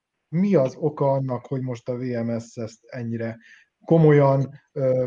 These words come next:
hát úgymond szembe megy az eddigi Park Palics vezetésével, amely nyilvánvalóan haladó vezetésű,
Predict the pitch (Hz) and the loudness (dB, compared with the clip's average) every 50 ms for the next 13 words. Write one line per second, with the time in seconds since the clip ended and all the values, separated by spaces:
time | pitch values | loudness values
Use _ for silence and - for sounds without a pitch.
0 | 131 127 _ - - - 160 156 165 175 160 151 160 156 147 156 - 180 175 165 | -6 -8 _ -12 -8 -6 -6 -4 -2 0 2 4 4 4 2 4 4 4 4 6
1 | 156 151 143 147 143 135 143 135 143 147 143 131 127 135 127 120 127 127 127 127 | 4 4 4 2 2 2 2 2 0 0 0 -2 -4 -6 -6 -6 -6 -6 -6 -8
2 | 123 - _ _ _ - 135 127 120 - - 135 127 123 117 - - 139 131 117 | -10 -12 _ _ _ -4 -2 -2 -4 -4 -6 -6 -6 -6 -6 -6 -4 -2 -2 -2
3 | 123 120 120 - 127 120 113 - - 127 120 117 113 117 117 117 120 127 - _ | -4 -6 -6 -6 -6 -6 -6 -8 -8 -6 -6 -6 -4 -4 -6 -6 -6 -8 -12 _
4 | _ _ - 139 127 127 123 123 131 143 147 143 135 131 127 127 127 123 120 117 | _ _ -8 -6 -4 -4 -4 -2 2 2 2 2 2 2 0 0 -2 -2 -2 -4
5 | - 120 127 120 117 113 113 117 117 113 117 117 113 113 107 - - 117 113 - | -2 -2 -2 0 -2 -2 -4 -6 -6 -6 -6 -6 -6 -8 -10 -8 -10 -10 -10 -10
6 | - - 117 110 | -10 -10 -10 -10